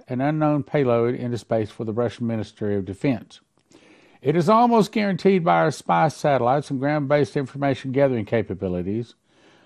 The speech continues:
that we have kept close watch on whatever went up. My personal layman's first guess is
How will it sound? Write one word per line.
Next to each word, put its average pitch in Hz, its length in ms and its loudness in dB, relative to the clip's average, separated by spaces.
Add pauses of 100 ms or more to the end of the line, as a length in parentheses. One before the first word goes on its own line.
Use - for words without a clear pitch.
(120)
that 143 160 4
we 165 200 4
have 139 280 2
kept - 340 -4
close 202 460 2
watch 202 340 2
on 127 360 -2 (400)
whatever 175 640 4
went 170 260 -2
up. 202 320 2 (1160)
My 143 180 0
personal 190 420 0
layman's 185 260 2
first - 380 0
guess 165 340 0
is 131 520 -2